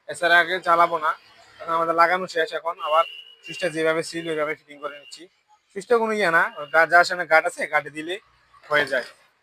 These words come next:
তারপরে এখন আমাদের আবার এটা দিয়ে নেব, এটা যেভাবে ছিল তেমন কিছু নাই এখানে।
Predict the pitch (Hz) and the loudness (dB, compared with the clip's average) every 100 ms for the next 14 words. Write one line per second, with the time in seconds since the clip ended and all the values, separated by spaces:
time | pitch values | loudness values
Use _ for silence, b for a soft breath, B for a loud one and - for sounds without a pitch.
0 | _ 156 147 165 160 165 160 160 156 185 | _ -4 0 0 0 0 0 -2 -2 -4
1 | 165 165 - 170 151 147 156 156 147 135 | -2 -4 -4 -6 -6 -4 -4 -6 -8 -14
2 | 170 _ _ _ _ _ 151 139 139 143 | -18 _ _ _ _ _ -16 -12 -4 -4
3 | 139 139 143 143 - _ _ _ _ _ | -4 -10 -14 -16 -18 _ _ _ _ _
4 | 160 156 156 151 147 143 143 139 | -12 -12 -12 -10 -6 -4 -4 -8